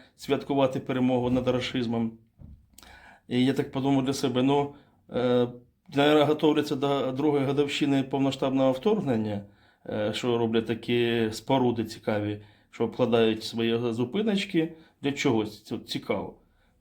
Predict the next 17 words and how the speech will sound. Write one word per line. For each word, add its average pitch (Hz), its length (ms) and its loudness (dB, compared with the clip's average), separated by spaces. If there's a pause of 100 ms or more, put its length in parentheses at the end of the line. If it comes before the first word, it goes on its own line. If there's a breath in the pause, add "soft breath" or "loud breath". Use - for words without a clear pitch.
Е, 113 60 -6
що-то, - 360 -2
що-то 175 440 2
пошло - 360 -2
не 180 120 2
так? 220 400 -2 (360)
Или 123 240 2
почему, 147 840 0
е, 120 420 2
зачем 123 460 0
обставлять 127 580 -2
бетонними 127 500 0
блоками 120 540 -2
зупинки 123 540 -2
об-, 117 160 -2
общественного 135 520 0
транспорту? - 600 -10